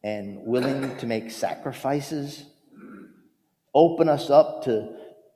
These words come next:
to new depths and even stronger bonds, and lead us out into hazardous duty,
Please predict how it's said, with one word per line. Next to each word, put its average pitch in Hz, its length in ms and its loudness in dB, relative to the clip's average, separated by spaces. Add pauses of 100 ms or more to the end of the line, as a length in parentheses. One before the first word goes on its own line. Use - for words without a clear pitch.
(100)
to - 100 -8
new 139 220 4
depths 147 520 0
and 120 140 -2
even 139 220 0
stronger 160 640 2
bonds, 104 580 2
and 101 160 -4 (380)
lead 175 200 8
us 170 240 6
out 156 440 8
into 117 200 0
hazardous 147 580 2
duty, 160 540 6